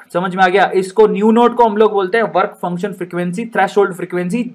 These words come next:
जितनी frequency लेके वो बाहर आएगा। और हर एक electron के लिए threshold frequency जो होती है वो फिक्स होती है,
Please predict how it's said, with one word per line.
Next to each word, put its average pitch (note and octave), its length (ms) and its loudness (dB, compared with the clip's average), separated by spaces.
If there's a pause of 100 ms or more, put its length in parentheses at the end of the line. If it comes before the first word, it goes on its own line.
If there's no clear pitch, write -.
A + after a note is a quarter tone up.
जितनी G#3+ 260 -4
frequency G3 440 -6
लेके G3 200 2
वो G#3 100 6
बाहर D#3+ 220 8
आएगा। F3+ 420 4 (380)
और G#3 320 4
हर A3 160 8
एक B3+ 160 4
electron A3 360 4
के G#3+ 80 4
लिए A3+ 120 6
threshold G#3+ 420 2
frequency F#3+ 500 -6
जो F#3+ 80 -2
होती E3+ 220 -2
है B3 40 2
वो A#3+ 100 6
फिक्स B3+ 260 -4
होती C#3 180 -10
है, B2+ 160 -8